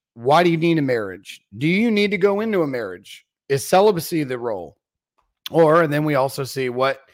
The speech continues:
uh, our culture has done by countering it with, "You can be married to multiple kinds of things, not just men to men and women to women." I was just reading a report the other day where somebody divorced a ghost,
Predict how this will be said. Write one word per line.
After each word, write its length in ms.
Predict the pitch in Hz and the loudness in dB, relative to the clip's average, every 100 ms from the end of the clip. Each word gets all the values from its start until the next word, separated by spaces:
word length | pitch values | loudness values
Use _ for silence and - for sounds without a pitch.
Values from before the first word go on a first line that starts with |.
| _ _ _ - | _ _ _ -8
uh, 200 | 117 107 | -8 -2
our 160 | 127 135 | -2 -2
culture 460 | - 180 175 170 | 0 0 0 0
has 160 | 156 120 | -2 0
done 280 | 151 151 143 | 0 0 0
by 160 | 135 | -2
countering 640 | 131 156 160 160 147 135 | -2 -2 -2 -2 -4 -4
it 120 | 131 127 | -6 -4
with, 220 | 131 135 | -6 -4
"You 100 | 147 | -6
can 180 | 147 143 | -4 -4
be 100 | 147 | -2
married 420 | 143 151 160 151 | -2 0 -2 -2
to 80 | 156 | -4
multiple 640 | 165 175 143 165 180 147 _ _ _ | -2 -2 -4 -6 -6 -8 _ _ _
kinds 320 | 180 202 202 | 0 0 2
of 100 | 202 | 0
things, 380 | - 240 170 104 | 2 2 0 -4
not 160 | 156 151 | -4 0
just 220 | 160 135 | -2 0
men 240 | 165 175 | 0 0
to 40 | 160 | 0
men 240 | 170 175 | 0 0
and 140 | 160 | 0
women 240 | 160 175 165 | 0 0 0
to 60 | |
women." 340 | 156 190 175 123 | 0 0 -2 -2
I 60 | 123 | -2
was 160 | 123 | -2
just 220 | 135 143 | -4 -4
reading 260 | 147 151 147 | -2 -2 0
a 60 | 147 | 0
report 340 | 147 151 147 | 0 -2 0
the 60 | 151 | 0
other 120 | 151 | 0
day 280 | 151 180 139 | 2 2 0
where 300 | 120 113 - _ _ | -4 -6 -6 _ _
somebody 460 | - - 165 165 165 | -10 -2 0 2 2
divorced 680 | 147 135 143 151 165 - - | 0 -2 0 0 0 -4 -8
a 220 | 131 143 135 | -2 0 0
ghost, 580 | 120 208 131 - - | 2 2 2 -6 -16